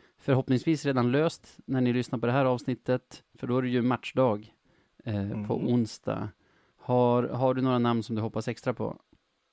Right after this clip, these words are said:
Speaker 2: Eh, Jalonen från Finland.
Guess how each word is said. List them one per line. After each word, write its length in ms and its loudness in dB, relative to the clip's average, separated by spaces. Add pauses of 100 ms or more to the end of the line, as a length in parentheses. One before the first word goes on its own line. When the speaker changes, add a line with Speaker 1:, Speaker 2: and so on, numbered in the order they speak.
(1500)
Speaker 2:
Eh, 760 2 (1300)
Jalonen 640 6
från 180 -4
Finland. 480 0